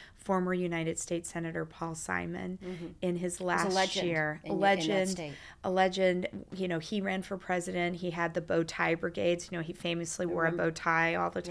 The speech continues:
Speaker 1: time. Um, but in nineteen ninety-six, it was his last year in the United States Senate. And I
Speaker 2: Right.
Speaker 1: had the chance to work for him. So those were some of the more formidable,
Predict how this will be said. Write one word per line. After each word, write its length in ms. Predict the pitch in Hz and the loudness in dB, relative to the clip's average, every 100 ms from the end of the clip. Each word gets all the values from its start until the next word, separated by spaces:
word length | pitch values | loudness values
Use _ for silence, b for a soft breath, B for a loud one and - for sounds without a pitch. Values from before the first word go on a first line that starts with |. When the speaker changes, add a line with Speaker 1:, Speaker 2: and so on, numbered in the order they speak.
| 170 | 0
Speaker 1:
time. 260 | 165 175 - B B B - | 0 -2 -6 B B B 2
Um, 500 | 175 170 170 175 - | 4 4 4 -2 -2
but 280 | 196 190 180 | 2 4 2
in 180 | - 196 | 0 0
nineteen 360 | 196 196 208 | 0 0 0
ninety-six, 560 | 190 185 180 - 190 - | 0 0 -2 -2 -4 -2
it 100 | 196 | -4
was 220 | 180 170 | -2 -4
his 260 | - 180 - | -4 -8 -6
last 540 | 175 170 165 165 - | -2 0 0 -2 -6
year 240 | 196 175 165 | -4 -2 -2
in 100 | 175 | -2
the 80 | |
United 460 | 170 165 175 160 160 | -4 -4 -4 -4 -6
States 320 | - 160 160 | -4 -6 -4
Senate. 220 | - 165 | -4 -2
And 80 | 160 | -2
I 60 | 165 | -2
Speaker 2:
Right. 80 | 160 | -2
Speaker 1:
had 160 | 165 | -4
the 80 | 160 | -6
chance 360 | 156 - 156 156 | -6 -6 -8 -8
to 100 | - | -8
work 260 | 170 156 - | -6 -6 -6
for 140 | 160 | -8
him. 260 | 156 160 156 | -6 -6 -6
So 320 | - 175 170 B B B B | 0 0 0 B B B B
those 240 | 269 302 | 2 2
were 80 | 370 | -2
some 240 | - 262 | 0 0
of 80 | 226 | 2
the 100 | 196 | 2
more 180 | 185 170 | 2 2
formidable, 880 | - 170 165 170 180 190 196 202 | 2 -2 0 0 2 2 2 0